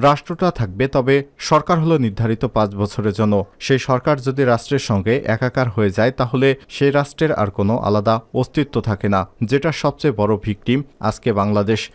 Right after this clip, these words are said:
জাতীয়তাবাদী দল বিএনপি এবং তার অঙ্গ সহযোগী সংগঠনগুলো এর থেকে রক্ষা পেতে হলে যে কাজটি জিয়াউর রহমান সাহেব শুরু করেছিলেন, তার সেই কাজগুলোকে সামনের দিকে এগিয়ে নেওয়ার জন্য যেটা প্রয়োজন তা হলো শুধু জিয়াউর রহমানকে স্মরণ নয়,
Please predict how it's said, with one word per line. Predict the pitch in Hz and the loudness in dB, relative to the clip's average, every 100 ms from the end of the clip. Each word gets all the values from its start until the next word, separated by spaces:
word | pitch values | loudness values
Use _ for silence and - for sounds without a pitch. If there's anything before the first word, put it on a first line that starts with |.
| - 107 | -6 2
জাতীয়তাবাদী | 139 143 165 156 101 98 | 2 2 -2 0 0 0
দল | 120 123 | 0 0
বিএনপি | 104 101 98 104 107 | 0 0 0 -2 0
এবং | 104 110 | 0 0
তার | 104 110 110 _ | 0 -2 -2 _
অঙ্গ | 127 135 156 | 0 0 0
সহযোগী | 147 117 98 104 117 | -2 -2 -2 -2 -2
সংগঠনগুলো | 110 95 101 110 101 101 104 - - | -2 -2 -2 -2 0 0 0 -4 -4
এর | 113 | -4
থেকে | - 113 113 | -2 -4 -2
রক্ষা | 110 - 113 | -2 -2 -4
পেতে | 104 104 | -2 -2
হলে | 101 107 | 0 0
যে | 107 120 - - | 2 0 0 -2
কাজটি | 139 135 - 156 151 - 120 | 0 0 -2 0 -2 -4 -2
জিয়াউর | 113 156 170 | 4 4 4
রহমান | 170 175 | 2 2
সাহেব | - 117 117 - | 0 0 -2 -2
শুরু | - - 156 | -6 0 0
করেছিলেন, | - 104 98 - 101 147 - - | 0 0 -2 -2 -2 -2 -4 0
তার | 127 | 0
সেই | 123 135 127 | 2 -2 0
কাজগুলোকে | 113 101 98 101 - 131 - | 0 0 -2 0 2 2 0
সামনের | - 104 107 101 | 0 0 0 -2
দিকে | 101 120 120 - - | 0 0 0 -2 0
এগিয়ে | 131 151 160 | 2 2 0
নেওয়ার | 131 90 | 0 0
জন্য | 101 98 127 | 0 2 2
যেটা | 120 117 120 | 0 0 -2
প্রয়োজন | - 104 110 104 | 0 0 0 0
তা | 104 | 0
হলো | 98 107 | 0 0
শুধু | 104 113 110 123 - - | 0 -2 0 -2 -4 -6
জিয়াউর | 104 139 156 | 2 4 4
রহমানকে | 143 98 95 131 | 2 -2 -2 -2
স্মরণ | 123 - 101 95 | -2 -2 0 2
নয়, | 98 147 | 2 0